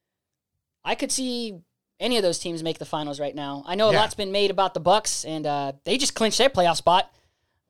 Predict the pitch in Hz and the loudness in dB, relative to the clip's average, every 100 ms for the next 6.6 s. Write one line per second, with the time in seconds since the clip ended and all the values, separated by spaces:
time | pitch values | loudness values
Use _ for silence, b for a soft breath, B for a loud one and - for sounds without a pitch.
0 | _ - 285 - 247 214 107 120 120 104 | _ 0 0 2 0 -2 -4 -4 -2 0
1 | 196 208 269 269 - 302 302 254 277 311 | 2 2 2 4 4 4 4 4 4 4
2 | 220 170 - 202 220 - 196 214 185 226 | 2 -2 -4 0 0 0 0 0 2 0
3 | 262 247 214 233 208 180 170 190 - 226 | 2 4 6 6 4 0 0 -2 2 0
4 | - 202 202 196 185 - - 175 170 160 | 0 0 0 0 -2 -6 0 2 4 2
5 | 147 196 190 170 - 180 175 170 170 160 | -2 -4 -4 -4 -2 -2 -2 -6 -6 -6
6 | 151 165 160 170 170 - | -2 -2 0 0 0 -4